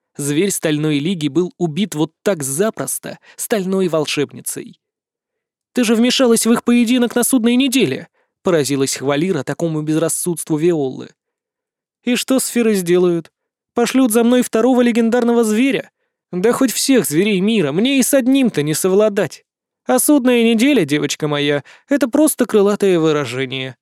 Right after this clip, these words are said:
Ровно неделя нужна, чтобы самый захудалый зверь сферы нашёл и убил своего должника. Если же проштрафившийся культиватор бежит или другими способами ускользает от возмездия,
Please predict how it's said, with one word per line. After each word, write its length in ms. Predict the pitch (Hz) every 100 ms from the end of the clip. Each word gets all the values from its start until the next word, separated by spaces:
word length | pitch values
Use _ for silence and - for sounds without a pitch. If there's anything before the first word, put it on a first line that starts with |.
| _ _ _ _
Ровно 360 | 214 240 214 220
неделя 440 | 220 202 226 196
нужна, 300 | 160 151 165
чтобы 280 | 147 202 202
самый 300 | - 208 202
захудалый 640 | 190 202 226 202 170 147
зверь 280 | 143 165 160
сферы 500 | - - 240 160 - - -
нашёл 440 | 214 226 - 302 214
и 40 |
убил 360 | 151 147 220 226
своего 380 | 170 143 139
должника. 600 | 170 165 127 139 - 135 - _ _ _
Если 360 | 220 254 247 233
же 140 | 220
проштрафившийся 840 | 214 214 - 240 220 202 220 - 220
культиватор 560 | 214 185 214 240 208
бежит 540 | 156 156 139 220 202 - _
или 200 | - 294
другими 400 | 254 254 233 247
способами 580 | 226 - 240 - 208 196
ускользает 640 | 196 - 202 175 190 170 160
от 100 | 147
возмездия, 760 | 147 185 262 240 220 226